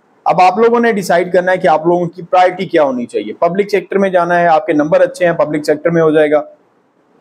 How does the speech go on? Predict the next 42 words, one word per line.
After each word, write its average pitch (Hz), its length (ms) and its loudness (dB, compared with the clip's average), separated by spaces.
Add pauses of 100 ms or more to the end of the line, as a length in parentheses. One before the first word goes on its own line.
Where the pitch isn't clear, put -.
(180)
थोड़ा 220 260 4
सा 220 120 0
अगर 196 160 2
आप 190 180 2 (100)
सेल्फ 214 280 -2
सपोर्ट 190 400 -2
कर 180 140 2
सकें 180 340 -2
तो 170 80 0
आप 165 300 0
इवनिंग 208 340 2
में 220 100 2
अप्लाई 180 260 0
करें, 185 240 0
इवनिंग 180 280 -2
का 202 80 4
भी 202 120 0
मेरिट 180 280 0
चेक 175 200 -2
कर 180 100 0
लें। 175 120 0
अगर 170 140 2
आप 165 200 0
इवनिंग 202 300 0
मेरिट 180 240 0
पे 185 120 0
आ 170 120 4
जाते 165 280 -2
हैं 160 100 0
तो 147 80 2
आप 139 160 0
इवनिंग 135 300 0
में 160 80 2
अप्लाई 147 240 0
कर 139 160 0
दें, 135 120 -6 (600)
वहाँ 160 220 -2
पे 160 100 0
आपका 143 200 0
एडमिशन 135 300 -4
हो 127 120 0
जाएगा। 123 300 0